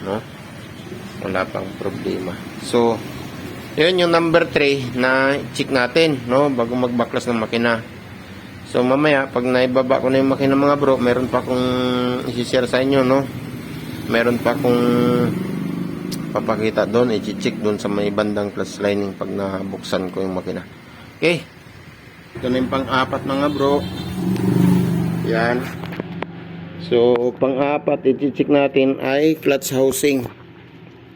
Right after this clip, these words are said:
Ayan, ito, mga bro, no? So, ang papalitan natin dito, mga bro, ay clutch damper,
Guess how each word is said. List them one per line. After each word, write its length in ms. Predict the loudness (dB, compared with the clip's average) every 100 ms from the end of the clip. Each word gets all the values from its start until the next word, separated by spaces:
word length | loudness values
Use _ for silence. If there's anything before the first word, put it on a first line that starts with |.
| -18 -6
Ayan, 560 | -2 0 0 -2 -2
ito, 160 | -6 -4
mga 240 | -4 -4
bro, 240 | -4 -4 -6 -10 -8
no? 240 | -4 -4 -4 -16 -20 -20 -20 -20 -20 -20 -4
So, 160 | 2 4 6 6 6 4 2 -8 -20 -20 -20 -20 -20 -20 -20 -20 -20 -6
ang 480 | 0 2 2 2 -2 -8 -20 -20 -20 -18 -18 -18 -16 -8
papalitan 560 | -4 0 2 2 2 2
natin 260 | 2 2 2
dito, 220 | 2 4
mga 240 | 4 4
bro, 240 | 4 4 4 2
ay 480 | 0 4 4 4 2 -2 -8 -2
clutch 260 | 0 0 -2
damper, 580 | 0 0 0 2 4 2